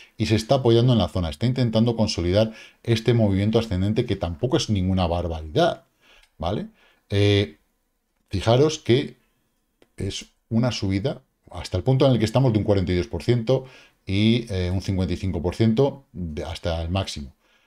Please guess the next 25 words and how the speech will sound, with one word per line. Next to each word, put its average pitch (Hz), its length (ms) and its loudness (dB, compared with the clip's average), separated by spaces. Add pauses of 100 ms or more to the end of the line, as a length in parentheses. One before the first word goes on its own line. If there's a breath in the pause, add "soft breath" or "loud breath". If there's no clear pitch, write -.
(120)
No 104 280 2
es 185 180 0
una 110 140 2
barbaridad. 82 580 -2
En 95 160 -6
cada 95 240 0
punto 151 460 0 (1700)
subió, 120 680 0
bueno, 73 280 -8 (100)
aquí 92 160 -10
está 92 180 -6
subida 92 320 -2
consolidada 90 400 -4
hasta 80 200 -8
que 80 80 -10
rompió 76 240 -10
esta 85 200 -8
línea. 135 360 -2 (540 loud breath)
Aquí 107 300 -2
consolidó 104 520 2
bastante 110 360 0
bien, 143 380 -2
rompió 110 560 0
la 117 120 4
resistencia 135 800 -4